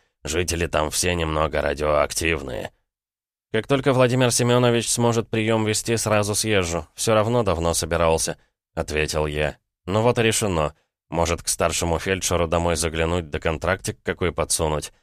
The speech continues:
И кости ему сращу, и от амбулатории до конца практики отделаюсь. Я это отдельным пунктиком в контракт включу». «Ну и хорошо», — Глеб одобрительно кивнул.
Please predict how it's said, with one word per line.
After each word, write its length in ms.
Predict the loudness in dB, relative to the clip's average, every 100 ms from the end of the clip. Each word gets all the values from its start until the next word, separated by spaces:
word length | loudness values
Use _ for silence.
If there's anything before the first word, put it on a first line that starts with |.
| _ _
И 100 | -10
кости 380 | -2 -2 0 -2
ему 300 | -2 0 0
сращу, 580 | 0 0 0 -2 -4 -4
и 60 | -4
от 160 | -2
амбулатории 680 | -2 0 2 2 0 -2 -2
до 120 | -2
конца 340 | -2 -2 0 -2
практики 500 | 0 -2 -2 -6 -4
отделаюсь. 640 | -4 -2 0 2 0 -4 -10 _ _ _
Я 160 | -2 -2
это 160 | 2 0
отдельным 500 | 0 0 0 0 -2
пунктиком 600 | 0 0 -2 -2 -2 -2
в 100 | -2
контракт 520 | -4 -2 0 -2 -4
включу». 600 | -10 -6 -4 -4 -4 -6 _ _ _ _ _ _ _
«Ну 120 | -2
и 60 | 0
хорошо», — 640 | 2 2 2 0 0 -2 -4 _ _ -18
Глеб 280 | -4 -2 0
одобрительно 540 | -2 0 -2 -2 -4
кивнул. 520 | -2 -4 -2 0 -2